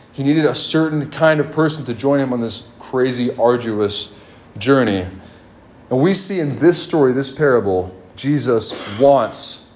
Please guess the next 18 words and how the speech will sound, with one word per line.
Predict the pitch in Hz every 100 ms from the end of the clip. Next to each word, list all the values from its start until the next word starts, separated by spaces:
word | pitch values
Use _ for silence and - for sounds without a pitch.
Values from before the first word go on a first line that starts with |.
| -
workers. | 104 113 104 69 - - - - - - - - -
He | -
wants | 120 139 165
workers. | 190 - 98 - - - - - -
Verse | - 165 156
twelve, | 156 107 87 139
"Noblemen | 156 190 190 175
went | 165
into | 170 156
a | 147
far | 160 156
country | 151 143 139 143
to | -
receive | 127 131 160 151 151
for | 151
himself | 131 - 131 110
a |
kingdom | 101 214 156 87 82